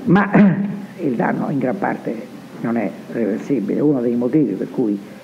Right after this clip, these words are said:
in Argentina è così difficile rimet-, nonostante l'abilità di Cavallo, che è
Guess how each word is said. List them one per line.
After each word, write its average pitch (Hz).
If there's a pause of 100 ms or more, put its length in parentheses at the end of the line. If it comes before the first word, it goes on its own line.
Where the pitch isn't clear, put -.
(200)
in -
Argentina 117
è -
così 117
difficile 110 (540)
rimet-, 120
nonostante 139
l'abilità 127
di 127
Cavallo, 131
che 143
è -